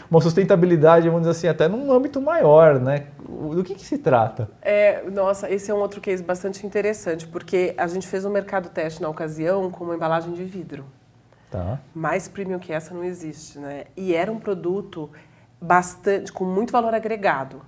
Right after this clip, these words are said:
Speaker 2: E aí, quando você propõe pra indústria transformar o vidro, que foi um sucesso de mercado teste, pra produção local em plástico
Speaker 1: O que que vocês estão fazendo, né?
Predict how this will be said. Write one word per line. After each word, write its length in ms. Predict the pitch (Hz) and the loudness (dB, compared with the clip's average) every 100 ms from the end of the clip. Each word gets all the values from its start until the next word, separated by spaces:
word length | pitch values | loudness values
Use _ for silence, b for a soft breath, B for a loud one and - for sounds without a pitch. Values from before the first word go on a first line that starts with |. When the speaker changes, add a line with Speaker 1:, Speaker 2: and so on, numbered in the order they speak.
| - _ b b b b b b b | -20 _ b b b b b b b
Speaker 2:
E 120 | 190 | 4
aí, 100 | 190 | 4
quando 240 | 190 233 240 | 4 0 2
você 480 | 247 240 233 202 | 0 0 0 0
propõe 500 | 196 - 190 - 202 | 0 -2 -2 2 2
pra 160 | 202 214 | 2 2
indústria 640 | 208 175 170 165 - 156 | 0 0 -2 -4 -8 -8
transformar 640 | 147 175 170 - 175 165 180 | -6 -4 -4 -2 -2 2 2
o 100 | 208 | 2
vidro, 600 | 175 190 185 - 139 135 | -2 -8 -8 -6 -8 -8
que 160 | - - | -14 -10
foi 240 | - 175 | 0 2
um 80 | 185 | 2
sucesso 560 | 180 180 - 196 202 | -4 -4 2 2 2
de 80 | 196 | -4
mercado 440 | 190 185 185 170 170 | -4 -2 -2 -2 -2
teste, 500 | 165 143 139 - 143 | -4 -4 -6 -12 -12
pra 220 | - 165 | -4 -2
produção 360 | 175 170 190 | -2 -6 -4
local 360 | 185 180 175 160 | -2 -4 -2 -2
em 100 | 165 | -2
plástico 840 | 165 165 180 - - - 143 - | 0 6 6 4 -8 -16 -20 -18
Speaker 1:
O 460 | 139 - _ - - | -18 -18 _ -20 -12
que 80 | 170 | -10
que 80 | 165 | -8
vocês 160 | 151 - | -10 -6
estão 160 | 151 | -8
fazendo, 580 | 147 131 123 117 110 101 | -6 -4 0 0 0 -2
né? 220 | 104 107 | -4 -6